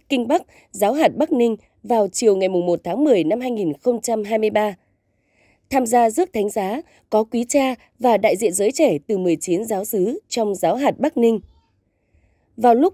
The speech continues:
chín giờ sáng cùng ngày, đoàn đón Thánh giá đã đến giáo xứ Thiết Nham, Giáo hạt Bắc Giang với niềm phấn khởi. Sau đó là những giây phút giao lưu với các bạn Giáo hạt Bắc Giang. Tiếp đến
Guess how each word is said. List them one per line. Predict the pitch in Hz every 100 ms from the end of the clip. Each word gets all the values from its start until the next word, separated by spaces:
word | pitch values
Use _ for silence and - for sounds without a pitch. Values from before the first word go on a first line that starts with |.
| _
chín | - 220 285
giờ | 285 180
sáng | 185 180 269
cùng | 277 185
ngày, | 180 175 - _ _
đoàn | 247 254
đón | 208 202
Thánh | 226 202
giá | 226 196 220
đã | 220
đến | 180 196
giáo | 220 208 208
xứ | 208
Thiết | 196 359 349
Nham, | 247 240 214 _ -
Giáo | 220 202
hạt | 285 214
Bắc | 240 330
Giang | 233 240 233 226
với | 208 202 226
niềm | 311 208 139
phấn | - 196
khởi. | - 220 139 _ _ _ _ _ _ _ _ _ _ _ -
Sau | - 226
đó | 196 170 247
là | 320
những | 185 143 240
giây | 285 269
phút | 311 381
giao | - 247 254
lưu | 247 240
với | 208 196
các | 320 339
bạn | 220 -
Giáo | - 185
hạt | 277 226
Bắc | 233 -
Giang. | 247 214 208 _ _ _ _ _ _ _ _ _ _ _ _ _
Tiếp | 302 330
đến | 220 185 254